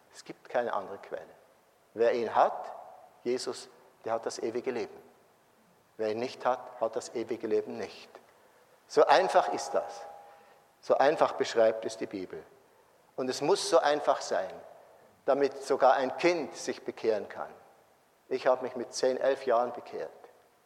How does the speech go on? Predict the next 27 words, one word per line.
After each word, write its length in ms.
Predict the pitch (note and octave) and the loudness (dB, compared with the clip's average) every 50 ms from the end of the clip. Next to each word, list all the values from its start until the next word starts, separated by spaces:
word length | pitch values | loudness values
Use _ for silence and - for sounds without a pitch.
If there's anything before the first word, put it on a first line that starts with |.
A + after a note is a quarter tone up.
| _ _ _ _ _ _ _ _ _ _ _ _ _ _ _ _ _ _ _ _ _ | _ _ _ _ _ _ _ _ _ _ _ _ _ _ _ _ _ _ _ _ _
weil 200 | A2 A2 A2+ A2+ | 2 2 4 4
es 240 | A2 A2 - - - | 2 -2 -4 -6 -6
ein 180 | B2+ A#2 - | -6 -4 -2
einfaches 520 | - B2+ C3 C3+ - B2 A2 - - - - | 0 0 0 2 0 -2 -2 -2 -6 -10 -10
Evangelium 680 | - A2+ - G#2+ G2+ - - E2+ E2 - F#2 E2+ - - | -10 -10 -10 -10 -10 -10 -10 -12 -12 -12 -16 -16 -16 -18
ist. 280 | - - - - - _ - _ _ _ _ _ _ _ _ _ _ - _ _ _ _ | -18 -18 -20 -20 -20 _ -20 _ _ _ _ _ _ _ _ _ _ -20 _ _ _ _
Es 60 | _ | _
gibt 200 | - A2+ - - | -8 -8 -6 -8
dann 100 | G2+ F#2+ | -10 -6
schon 160 | - A2 - | -6 -8 -4
kompliziertere 760 | - A2 G#2+ G#2 - A#2 G#2+ - - A#2+ A2+ G#2+ - - G#2+ | -4 -4 -4 -4 -8 -10 -10 -4 -2 0 0 0 -2 -6 -8
Sachen, 400 | - - G2 F#2 - - - G2 | -2 0 0 0 0 -4 -12 -12
wenn 80 | G2 G2 | -12 -12
man 140 | G2 G2+ - | -12 -10 -6
da 100 | G2 F#2+ | -6 -6
an 260 | F#2 F2+ - - - | -6 -6 -10 -12 -10
die 80 | - G2+ | -10 -6
Lehrbriefe 640 | G2 G2+ G#2 A2+ A2 - - A2 G#2+ - - - G#2 | -4 -2 -2 -2 -4 -4 -6 -6 -6 -6 -8 -12 -6
geht 340 | - G#2 G2+ A2 G2+ - | -2 -2 -2 -2 -4 -8
und 100 | - G2+ | -10 -10
so 120 | - - F2 | -10 -10 -6
weiter. 360 | F#2 F#2+ G2+ G2 - - - - - - - - - - - - - - - - - - _ _ | -4 -4 -4 -4 -6 -10 -14 -14 -14 -20 -20 -20 -20 -20 -20 -20 -20 -20 -20 -20 -20 -20 _ _
Aber 440 | - A#2+ A#2 A#2+ B2 - - - - | 2 6 6 6 4 4 -4 -10 -10
zur 220 | - - - B2 A2+ | -4 4 4 4 8
Rettung 380 | A#2+ C#3+ D#3 - - E3 D#3 | 8 6 6 6 2 2 2
genügt 460 | C#3+ D3+ C3 B2+ C#3+ D3 C#3+ - - - | 4 2 2 4 2 2 0 -2 2 2
das. 400 | A#2 A2+ - - - - - | 2 2 0 -6 -10 -12 -14